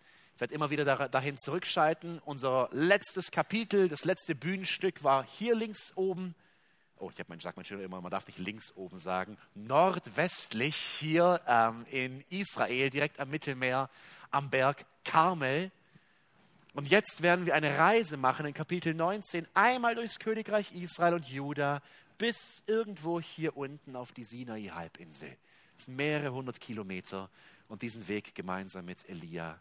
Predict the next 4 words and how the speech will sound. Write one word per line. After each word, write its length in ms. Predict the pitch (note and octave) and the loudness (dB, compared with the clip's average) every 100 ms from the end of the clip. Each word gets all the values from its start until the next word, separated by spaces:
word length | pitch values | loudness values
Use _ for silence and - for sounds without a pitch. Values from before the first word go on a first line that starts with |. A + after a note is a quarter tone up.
| _ _ _ | _ _ _
gehen. 300 | E2 D2+ C#2 _ _ _ _ _ _ _ _ _ _ _ _ _ - | -12 -12 -14 _ _ _ _ _ _ _ _ _ _ _ _ _ -2
Elias 720 | C3+ E3 F3+ F3+ F3 - - _ _ - | 0 6 6 6 2 -8 -12 _ _ -2
geistliche 920 | C3+ C#3+ C#3 - C3 A#2+ A#2+ A2+ A2+ _ _ _ _ - | 0 0 -4 -8 -10 -10 -8 -8 -10 _ _ _ _ -8
Depression. 720 | G#2+ - G#2+ - F#2 F2 | -8 -6 -10 -8 -8 -10